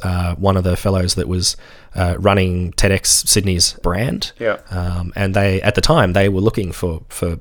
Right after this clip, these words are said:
Speaker 1: someone to partner with, um, for the, the motion component for the conference. And so it was this,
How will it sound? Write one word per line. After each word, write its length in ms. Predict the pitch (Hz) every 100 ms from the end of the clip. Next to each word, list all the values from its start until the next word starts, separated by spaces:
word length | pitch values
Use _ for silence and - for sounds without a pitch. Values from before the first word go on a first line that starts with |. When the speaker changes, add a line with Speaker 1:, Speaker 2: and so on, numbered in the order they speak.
| -
Speaker 1:
someone 320 | - 92 85
to 240 | 82 85 85 - - -
partner 340 | - 110 - 95
with, 320 | 82 117 - - -
um, 220 | 87 85
for 140 | - 95
the, 220 | 87 82
the 120 | 87
motion 340 | 90 120 95 87
component 520 | 87 - 82 82 -
for 100 | 87
the 80 | 85
conference. 580 | 87 78 80 - -
And 200 | - 82
so 120 | - 95
it 60 |
was 120 | 90
this, 220 | 92 -